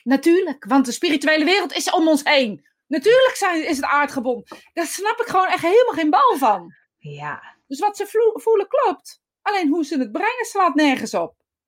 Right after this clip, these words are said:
Speaker 2: Ja.
Speaker 1: Maar ja, ik ga van mijn ding af, want
Speaker 2: Ja.
Speaker 1: ik merk dat
Speaker 2: Nee,
Speaker 1: ik
Speaker 2: ik
Speaker 1: geïrriteerd raak.
Speaker 2: Joke is het helemaal met je eens. Screenen.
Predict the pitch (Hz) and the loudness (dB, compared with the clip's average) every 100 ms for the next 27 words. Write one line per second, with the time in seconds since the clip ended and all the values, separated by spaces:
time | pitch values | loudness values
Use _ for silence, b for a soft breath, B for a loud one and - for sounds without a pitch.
0 | - - 156 269 285 - _ 285 - 320 | -20 -16 -12 -10 -12 -16 _ -8 -6 -4
1 | 320 311 320 285 294 254 240 240 240 240 | -2 -2 -2 -2 -2 -6 -4 -2 0 0
2 | 311 392 381 - 381 - - - - _ | 2 2 0 -4 -8 -8 -10 -18 -20 _
3 | - 262 381 440 403 370 269 277 320 359 | -6 2 4 4 2 0 -2 -4 0 2
4 | 339 311 226 - 214 208 202 - - 302 | 2 -4 -4 -4 -4 -4 -6 -12 -12 -6
5 | 277 208 151 | -2 -2 -4